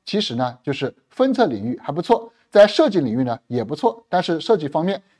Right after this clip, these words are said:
依赖工具、依赖制造啊，这呢，是我这认为中国芯片的一个真实的一个状况啊。那么给大家呢，做一个介绍。我认为呢，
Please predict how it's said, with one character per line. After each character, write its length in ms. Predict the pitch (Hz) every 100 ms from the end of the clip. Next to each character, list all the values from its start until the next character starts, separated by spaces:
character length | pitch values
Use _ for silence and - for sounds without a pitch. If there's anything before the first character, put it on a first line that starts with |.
| -
依 120 | 180
赖 120 | 180
工 240 | - 233
具、 260 | 247 262 - _
依 160 | 151
赖 160 | 170 135
制 180 | - 196
造 280 | - 220 - _
啊， 260 | 139 110 -
这 120 | - 190
呢， 180 | 135 - _
是 160 | - 170
我 140 | 120
这 120 | 113 160
认 200 | 208 156
为 240 | 120 165 - _
中 220 | 269 311
国 140 | 277
芯 160 | 233 180
片 160 | 196 139
的 100 | 107
一 100 | 151
个 200 | 165 - _ _
真 240 | - 294 294
实 140 | -
的 120 | 107
一 80 | 117
个 140 | 131
状 240 | 196 247 208
况 300 | - 226 226 _ _
啊。 260 | 135 107 117
那 80 |
么 100 | 127
给 140 | 110 120
大 120 | 160
家 120 | 139
呢， 160 | 135 123 _ _
做 160 | 147
一 60 | 120
个 120 | 110
介 160 | 107 139
绍。 280 | 185 - _ _ _ _ _ _ _ _ _ _ _ _ _ _ _ _ _ _ _
我 120 | 175
认 100 | 269
为 140 | 196
呢， 240 | 170 170